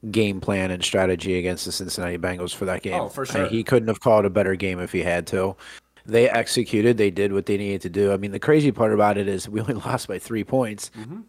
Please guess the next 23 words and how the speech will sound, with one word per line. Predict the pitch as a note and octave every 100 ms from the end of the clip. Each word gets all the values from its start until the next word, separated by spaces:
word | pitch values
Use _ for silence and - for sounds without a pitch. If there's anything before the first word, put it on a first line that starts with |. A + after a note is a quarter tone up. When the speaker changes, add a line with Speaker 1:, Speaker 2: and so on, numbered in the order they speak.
| _ _ B2
Speaker 1:
And |
it | A#2+ C3+
was, | A#2+ G#2+
it, | A#2 A2+
you | A2
know, | A2 A2
we, | A2 G#2+ G#2+
we | A2+ G#2
came | - A2 F#2+
back | G2+ G#2+
and | G#2 G2+
it | G2+
was | G2 -
close | - A2+ A2 -
to, | - G2+ G2 -
you | G#2
know, | F#2
pretty | A2+ G2+
much | F#2+ - -
the | F#2+
entire | F#2 A2 G2 F#2 F2+ D#2+
second | - G2+ G2
half. | - A2 F#2 -